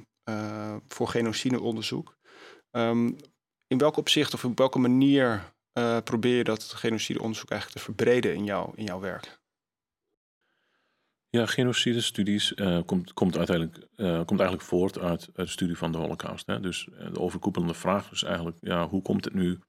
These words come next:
Speaker 2: dat in, eh, cultureel, politiek, technologisch, geografisch compleet verschillende samenlevingen, eh, d-, dit soort grootschalig geweld tegen burgers wordt,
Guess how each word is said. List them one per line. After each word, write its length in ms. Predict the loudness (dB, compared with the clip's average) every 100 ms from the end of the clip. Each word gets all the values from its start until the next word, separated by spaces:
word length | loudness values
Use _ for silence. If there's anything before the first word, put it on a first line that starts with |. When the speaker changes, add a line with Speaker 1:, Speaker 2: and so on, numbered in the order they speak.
| _ _ _ _ _ _
Speaker 2:
dat 220 | -4 -4
in, 540 | -4 -2 -2 -4 -6 -4
eh, 440 | -2 -2 -2 -4 -6 -4
cultureel, 480 | -2 0 4 6 6
politiek, 500 | 4 2 2 -2 0
technologisch, 760 | -2 0 2 2 2 0 0
geografisch 580 | 0 -2 0 0 0 -2
compleet 420 | -2 0 2 0
verschillende 400 | 0 0 2 2
samenlevingen, 760 | 2 -2 -2 -4 -4 -6 -8 -12 _ _ _ _ _
eh, 440 | -2 0 2 0 -2 -6 -10
d-, 140 | -4
dit 140 | -2 0
soort 220 | 2 0
grootschalig 460 | 0 0 2 0 0
geweld 260 | 0 2
tegen 260 | 0 -2 0
burgers 360 | -2 -2 -6
wordt, 340 | -4 -4 -6